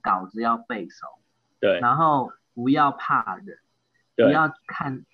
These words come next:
Speaker 1: 到下面，台下的人，你就整个紧张慌掉。那
Speaker 2: 对。
Speaker 1: 我在家里，我就会对着镜子练习。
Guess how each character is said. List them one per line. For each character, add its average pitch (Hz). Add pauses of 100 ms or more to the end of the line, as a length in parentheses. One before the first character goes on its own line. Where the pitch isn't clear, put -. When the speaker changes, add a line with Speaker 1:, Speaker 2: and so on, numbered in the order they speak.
Speaker 1:
到 139
下 135
面， 123
台 120
下 127
的 101
人， 95
你 95
就 131 (140)
整 92
个 95
紧 175
张 107
慌 107
掉。 98
那 135
Speaker 2:
对。 90 (480)
Speaker 1:
我 123
在 147
家 165
里， 143
我 104
就 120
会 135
对 131
着 104
镜 104
子 180
练 104
习。 -